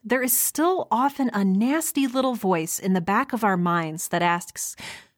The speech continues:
"Who said you could do this?" And "Who said you were any good at it?"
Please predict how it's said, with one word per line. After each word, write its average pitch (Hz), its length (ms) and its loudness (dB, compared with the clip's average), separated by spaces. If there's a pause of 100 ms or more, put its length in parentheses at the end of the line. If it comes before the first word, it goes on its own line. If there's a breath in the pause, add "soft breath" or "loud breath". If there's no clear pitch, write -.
(160)
"Who 415 160 0
said 370 260 0
you 302 180 4
could - 180 -2
do 175 200 2
this?" - 500 -16 (280)
And 226 240 2 (560 soft breath)
"Who 392 120 4
said 359 300 2
you 285 160 4
were 302 140 2
any 247 220 4
good 190 320 -2
at 262 180 -6
it?" - 320 -20